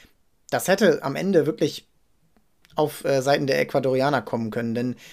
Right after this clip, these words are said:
die haben einfach auch wieder eine Mannschaft, die richtig strukturiert ist, richtig eingespielt,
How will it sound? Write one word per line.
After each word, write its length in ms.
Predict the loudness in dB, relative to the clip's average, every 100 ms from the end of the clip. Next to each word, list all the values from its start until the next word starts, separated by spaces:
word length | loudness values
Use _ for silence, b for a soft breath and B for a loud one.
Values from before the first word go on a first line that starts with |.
| b
die 120 | -4 -4
haben 120 | -2
einfach 360 | -2 0 -2 0
auch 340 | 2 2 -2
wieder 200 | 2 4
eine 140 | 4
Mannschaft, 500 | 0 -2 0 -2 -2
die 260 | -6 -6 -6 -12 -20 _ _ _
richtig 500 | -2 -2 -2 -4 -4 _ _ _ _ _ _
strukturiert 720 | -12 -4 -4 0 0 4 2 4
ist, 320 | 2 2 0
richtig 340 | -4 -4 -2
eingespielt, 720 | 0 0 -2 -6 -2 0 0